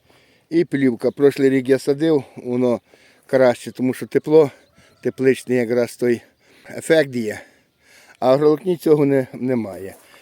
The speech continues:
Е, тому що воно дихає. Воно дихає, через нього дощ йде.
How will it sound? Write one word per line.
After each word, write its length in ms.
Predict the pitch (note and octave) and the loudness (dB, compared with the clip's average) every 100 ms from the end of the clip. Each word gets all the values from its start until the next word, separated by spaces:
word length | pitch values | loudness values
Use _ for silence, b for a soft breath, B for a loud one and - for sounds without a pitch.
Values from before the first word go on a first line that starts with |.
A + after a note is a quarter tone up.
| b b b | b b b
Е, 180 | A2 A2 | -6 -2
тому 240 | B2 B2+ | 0 0
що 300 | - A#2 A2+ | 0 0 0
воно 320 | A#2+ D3 G3 | -2 -2 -2
дихає. 500 | B2 A2+ - G#2+ G#2+ B B B B B _ _ _ _ _ _ _ - | 0 -2 -2 -4 -6 B B B B B _ _ _ _ _ _ _ -12
Воно 240 | A2+ A#2 | -6 -4
дихає, 500 | A2+ E3 E3 D3 C#3+ | -2 -2 0 0 0
через 340 | B2 A2+ A2+ A2 | -2 -4 -4 -4
нього 340 | A2 G#2+ G#2+ _ - | -4 -6 -12 _ -20
дощ 400 | G#2 D#3+ D#3 C#3 | 0 4 4 2
йде. 320 | C3+ C#3+ | 0 0